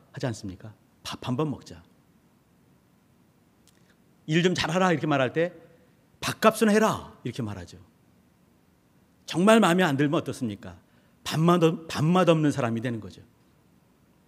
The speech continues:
그리고 이제 이렇게 그 좀 이렇게 뭐 삶이 좀 떨어지거나 이렇게 되면 이제 우리 그 이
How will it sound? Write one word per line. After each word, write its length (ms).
그리고 140
이제 160
이렇게 440
그 260
좀 260
이렇게 440
뭐 440
삶이 320
좀 140
떨어지거나 480
이렇게 140
되면 240
이제 140
우리 420
그 180
이 400